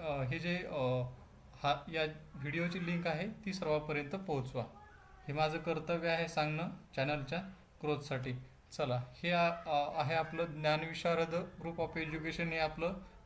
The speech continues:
नवीन ॲप आलेलं आहे. अ, प्ले स्टोअरला जाऊन तुम्ही ज्ञानविशारद by कमलाकर सर असं जरी सर्च केलं त्या ठिकाणी तुम्हाला ॲप येईल. ॲपवरती सर्व माहिती दिलेली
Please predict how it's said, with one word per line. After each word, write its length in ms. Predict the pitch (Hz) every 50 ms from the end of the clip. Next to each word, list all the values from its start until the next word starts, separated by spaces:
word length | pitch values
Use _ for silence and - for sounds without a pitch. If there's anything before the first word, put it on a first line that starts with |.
| -
नवीन 380 | 143 143 143 147 151 156 175 170
ॲप 240 | 165 156 156 156 160
आलेलं 260 | 156 156 160 156 160
आहे. 120 | 147 165 175 - - - - - - - - - - - -
अ, 440 | 131 131 127 127 127 127 131 131 135 135 - - - - - - -
प्ले 180 | 156 156 170
स्टोअरला 380 | 170 - - 175 170 165 165 165
जाऊन 320 | 156 160 165 165 165 170
तुम्ही 160 | 165 160 165 160
ज्ञानविशारद 680 | 156 151 151 160 160 151 - - 160 160 156 143 151
by 80 | 151
कमलाकर 480 | 151 151 151 151 156 156 151 156 170 165
सर 220 | - - 156 139 127 - -
असं 260 | 147 147 139 - 160
जरी 200 | 147 165 165 170
सर्च 280 | 170 165 151 143 - -
केलं 160 | - 165 165 160
त्या 80 | - 156
ठिकाणी 340 | 151 156 147 151 147 151 180 240 - - - - - - - - - -
तुम्हाला 240 | 147 143 147 151 -
ॲप 280 | - 165 151 151 151
येईल. 200 | 151 139 127 123
ॲपवरती 460 | 135 135 131 131 147 151 147 147 - 143
सर्व 260 | - - 156 147 147
माहिती 320 | 147 147 143 147 143 156
दिलेली 460 | 151 139 151 147 147 143 139 151 190